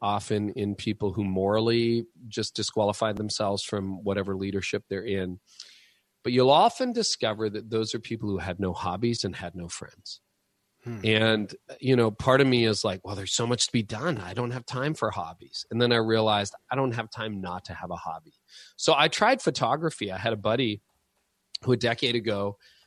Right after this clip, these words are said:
Speaker 1: as I was recovering from burnout, he was really into photography, takes amazing pictures. And I've always respected great photography,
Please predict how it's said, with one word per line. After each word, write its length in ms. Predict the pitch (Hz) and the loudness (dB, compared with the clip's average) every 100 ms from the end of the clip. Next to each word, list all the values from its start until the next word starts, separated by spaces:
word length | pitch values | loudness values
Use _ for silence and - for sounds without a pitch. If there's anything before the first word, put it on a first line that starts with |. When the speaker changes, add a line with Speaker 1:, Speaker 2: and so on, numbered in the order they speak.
| _ | _
Speaker 1:
as 120 | 107 117 | -4 0
I 100 | 110 | 2
was 160 | 104 | 2
recovering 460 | 104 - 110 110 104 | -2 0 0 0 -4
from 180 | 104 90 | -6 -2
burnout, 360 | 104 107 98 | -2 0 -2
he 120 | 92 | 2
was 160 | 117 101 | 2 4
really 320 | 104 113 113 | 4 4 4
into 160 | 104 95 | 2 -2
photography, 640 | - 104 95 98 110 101 | -8 -4 -2 0 0 -2
takes 300 | 90 104 98 | -2 -2 0
amazing 760 | 104 101 101 104 113 117 104 90 | -2 -2 0 2 2 2 0 -4
pictures. 480 | - - 104 95 | -6 -4 -4 -2
And 80 | 107 | 0
I've 100 | 104 | 2
always 320 | 107 113 110 | 4 4 2
respected 720 | - 95 - _ 120 - 117 101 | 0 -6 -8 _ -4 -2 -4 -4
great 300 | 98 90 - | -6 -6 -10
photography, 800 | 101 92 87 90 - 104 110 | -12 -10 -8 -8 -6 -6 -6